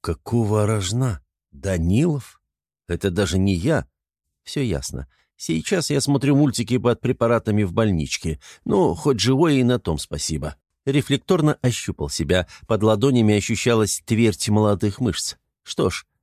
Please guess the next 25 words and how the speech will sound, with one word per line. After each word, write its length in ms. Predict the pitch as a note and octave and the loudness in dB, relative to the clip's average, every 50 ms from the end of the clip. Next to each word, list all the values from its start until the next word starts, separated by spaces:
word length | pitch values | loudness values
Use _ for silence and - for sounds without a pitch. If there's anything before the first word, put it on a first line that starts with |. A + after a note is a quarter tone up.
| _ _ _ | _ _ _
пока 320 | - G#2 G2+ - G#2+ G2+ | -8 -6 -4 0 0 0
сплю, 400 | F#2 - - - A#2+ B2+ C3+ B2 | 0 -2 -4 -4 -2 0 0 0
совсем 420 | F#2 - - E2 E2 - G#2+ G2 F#2 | 0 0 -2 -2 0 0 0 0 2
не 120 | F#2+ G2 | 0 0
против 420 | F2 - G2+ G2+ F#2 - F#2+ - - | 0 0 0 0 0 0 -4 -4 -6
в 160 | F#2 - - | -10 -8 -6
таком 320 | - G#2 - G#2+ G#2 G2 | -4 -4 -2 0 0 0
обличье 560 | G2 F#2+ F2+ G2+ G2+ G2 E2 - - - D#2+ | 0 0 -2 -2 -4 -4 -4 -6 -6 -6 -4
побыть. 540 | D2+ - G2 G2+ F#2+ F2+ D2+ C#2 - - - _ _ _ _ _ _ _ _ _ _ - | -4 -2 -2 -2 -2 -4 -6 -6 -8 -10 -14 _ _ _ _ _ _ _ _ _ _ -4
Не 220 | B2 C3+ C#3+ C#3+ - | 0 0 0 0 2
развалина 640 | - C3 C3 C3+ B2+ B2+ C#3 C#3 B2 G#2+ F#2 D#2 E2 | 0 2 2 2 2 2 2 2 2 2 2 0 0
какая-нибудь, 800 | E2+ F#2+ F2 - F#2+ F#2 F#2 F#2 F#2+ F#2+ E2 G2 G2+ - - - _ _ _ _ _ | -2 -2 -2 0 0 0 2 2 2 2 0 0 -2 -2 -4 -10 _ _ _ _ _
в 100 | - - | -20 -10
теле 320 | - - A2 G2 F2+ F2 F#2 | -4 -2 0 2 2 2 0
лёгкость, 520 | A#2 D3 C#3+ - - B2 G#2+ - - - _ - | 0 -2 -4 -4 -4 -6 -6 -6 -8 -14 _ -10
спина 420 | - - - G#2+ G2 G2+ F#2+ F#2 | -8 -6 -2 -2 0 0 2 0
не 140 | F#2+ G2 G2+ | 0 0 0
ноет 420 | A2+ C3 C3+ C#3 C3 B2 A2+ - | 0 0 0 2 2 0 0 2
и 140 | A#2+ A#2 G#2+ | 0 0 0
коленки 560 | - - A2+ A2 A2 A2 G#2 G2+ F#2+ - G#2 | 0 0 0 0 2 2 0 0 -2 -2 -2
не 120 | G2 G2 G2 | -2 -2 -2
скрипят. 600 | - - - G2 F#2+ - E2 D2 - - - _ _ _ _ _ _ _ _ _ _ | -2 -4 -4 -6 -4 -2 -4 -4 -4 -6 -12 _ _ _ _ _ _ _ _ _ _
Капец, 480 | - E3 F3 - - B2+ F2+ - - | -4 -4 -4 -2 -2 -2 -2 -2 -2
как 200 | - D#2+ C#2+ - | -4 -6 -6 -4
непривычно». 640 | D#2+ C#2+ - D2+ D2+ C#2+ D2 - - - - C#2 C#2 | -6 -6 -4 -4 -4 -4 -6 -6 -8 -8 -8 -8 -10